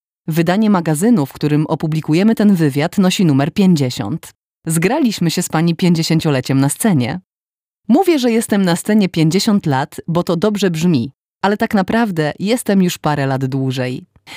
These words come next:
Mój brat Aleksander, szalenie muzykalny człowiek, w tysiąc dziewięćset sześćdziesiątym dziewiątym roku zaciągnął mnie za rękę do warszawskiego klubu Stodoła, gdzie odbywało się przesłuchanie do grupy bluesowej. Siedząc przy biurku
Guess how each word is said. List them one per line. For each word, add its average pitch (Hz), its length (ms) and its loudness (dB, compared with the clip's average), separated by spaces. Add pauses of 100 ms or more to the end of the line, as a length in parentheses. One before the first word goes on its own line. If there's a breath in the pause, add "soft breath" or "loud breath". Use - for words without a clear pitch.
(220 loud breath)
Mój 196 200 2
brat 220 220 0
Aleksander, 165 760 0
szalenie 156 420 0
muzykalny 147 600 0
człowiek, 185 580 -2
w - 100 -20
tysiąc 196 280 2
dziewięćset 254 540 2
sześćdziesiątym 196 580 2
dziewiątym 160 540 2
roku 196 520 0
zaciągnął 254 680 2
mnie 220 220 2
za 156 160 0
rękę 202 300 0
do 165 120 0
warszawskiego 165 680 -2
klubu 185 340 0
Stodoła, 135 640 -2 (160)
gdzie 160 260 0
odbywało 160 520 0
się 175 140 -2
przesłuchanie 175 600 0
do 151 120 2
grupy 147 300 -2
bluesowej. 123 640 -4 (460)
Siedząc 294 460 0
przy - 220 -2
biurku 151 560 0